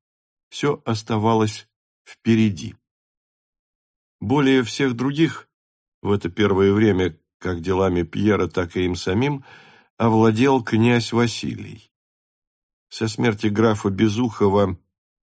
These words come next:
он не выпускал из рук Пьера. Князь Василий имел вид человека, отягченного делами, усталого, измученного,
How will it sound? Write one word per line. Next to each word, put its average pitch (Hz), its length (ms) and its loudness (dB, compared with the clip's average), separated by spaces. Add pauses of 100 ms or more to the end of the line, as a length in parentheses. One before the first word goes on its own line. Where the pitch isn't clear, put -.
он 127 200 4
не 127 80 6
выпускал 120 800 0
из 90 160 -2
рук 87 360 -4
Пьера. 76 520 -4 (1080)
Князь 156 460 2
Василий 156 640 2
имел 156 260 6
вид 151 240 0
человека, 143 800 0
отягченного 117 1000 -2
делами, 113 580 0
усталого, 87 800 -2
измученного, 90 920 -2